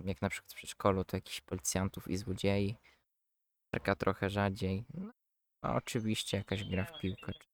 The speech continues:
coś na bardzo, ale to bardzo zmodyfikowanych zasadach. Bym powiedział, że to, nie wiem, co mecz, to,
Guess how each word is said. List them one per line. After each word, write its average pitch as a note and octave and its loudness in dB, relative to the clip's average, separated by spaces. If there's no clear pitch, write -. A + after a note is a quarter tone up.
coś - -6
na F#2+ 2
bardzo, G2+ 10
ale F#2+ 8
to G2 4
bardzo F#2 4
zmodyfikowanych F#2+ 4
zasadach. F#2 4
Bym F#2 2
powiedział, F#2+ 6
że F#2 4
to, G2+ 10
nie F#2+ 8
wiem, F2+ 4
co - 4
mecz, G2 4
to, F#2 4